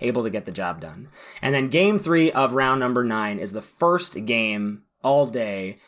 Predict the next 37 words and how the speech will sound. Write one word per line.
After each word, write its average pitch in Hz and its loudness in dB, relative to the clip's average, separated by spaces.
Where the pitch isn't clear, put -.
where 113 -4
Skargan 117 0
Hellkite 104 -2
just - -14
takes - -10
over, 69 -14
which 107 -12
felt 143 0
pretty 107 -8
good. 90 -12
Most 165 2
of 269 0
the 240 0
day, 131 2
I 120 2
had 113 -2
really 127 2
just 110 -6
been 101 -4
giving 92 -8
it 90 -10
haste. - -10
I - -6
hadn't 139 0
been 107 -4
trying 117 -2
to, 101 -8
like, 98 -6
worry 117 0
about 101 -4
taking 110 -8
over 98 -8
the 104 -6
game 98 -8
with 117 -10
its 98 -12
activation. 110 -6